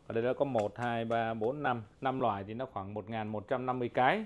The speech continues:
Thì mỗi một cái ở trong đây nó có một cái số lượng khác nhau, thì đáng lý kể người ta khắc cái số lượng vào đây nữa thì hay, nhưng mà thực ra thì không cần thiết. Đó, thì nó không có lấp lẫn qua nhau được.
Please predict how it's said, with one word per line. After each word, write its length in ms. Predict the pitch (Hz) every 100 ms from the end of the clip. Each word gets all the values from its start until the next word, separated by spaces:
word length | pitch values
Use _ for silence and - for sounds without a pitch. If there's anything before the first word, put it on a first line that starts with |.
| - -
Thì 140 | 113
mỗi 140 | 123
một 100 | 156 -
cái 140 | 131
ở 60 | 143
trong 120 | 127
đây 100 | 120
nó 60 |
có 100 | 120
một 100 | 135
cái 80 | 117
số 120 | 131
lượng 160 | 156 147
khác 120 | 143
nhau, 180 | 131 120
thì 180 | 104 101
đáng 120 | 107 135
lý 160 | 156
kể 140 | - 95
người 80 | 101
ta 100 | 113
khắc 180 | 165
cái 80 | 147
số 60 | 160
lượng 200 | 139 110
vào 60 |
đây 120 | 117 120
nữa 100 | 123
thì 80 | 110
hay, 280 | 113 117 113
nhưng 120 | 113
mà 160 | 104 95 - - - - - -
thực 100 | 110
ra 100 | 117
thì 120 | 104
không 160 | 98 113
cần 140 | 110
thiết. 180 | 98 156 - - - - - - - 104
Đó, 100 | 120
thì 160 | 113
nó 100 | 117
không 120 | 131 135
có 60 |
lấp 100 | 156 -
lẫn 140 | 147
qua 100 | 170
nhau 140 | 135 123
được. 160 | 113